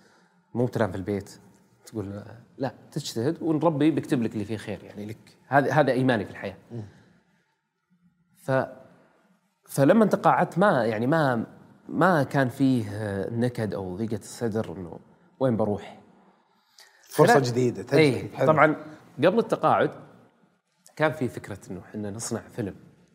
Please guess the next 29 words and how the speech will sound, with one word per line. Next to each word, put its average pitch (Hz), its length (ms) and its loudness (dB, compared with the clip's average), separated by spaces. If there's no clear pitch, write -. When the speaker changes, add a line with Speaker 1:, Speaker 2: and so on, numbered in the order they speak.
Speaker 2:
أنت 139 140 0
مصعب؟ 123 340 2
Speaker 1:
أنا 135 120 2
وأخوي. - 260 -4
Speaker 2:
مم. 104 160 -12
Speaker 1:
آه، 110 360 0
Speaker 2:
هذا 143 180 4
Speaker 1:
صورنا. 156 200 8
Speaker 2:
قبل 185 160 6
التقاعد؟ 180 480 4
Speaker 1:
قبل، 233 220 2
قبل 113 160 0
التقاعد. - 420 -8
Speaker 2:
أوكي. 95 120 -14
Speaker 1:
طبعًا 113 180 0
كان 131 180 2
ممنوع 127 340 4
إن 95 100 -10
الع-، 98 240 -10
إن 117 180 -14
العسكري 104 420 -6
يطلع 110 240 -2
في - 320 -18
التلفزيون 98 540 -4
و-، - 120 -14
نظامًا 117 320 6
ممنوع. 123 380 0
Speaker 2:
ممنوع؟ 139 440 0
Speaker 1:
إيه. 107 240 0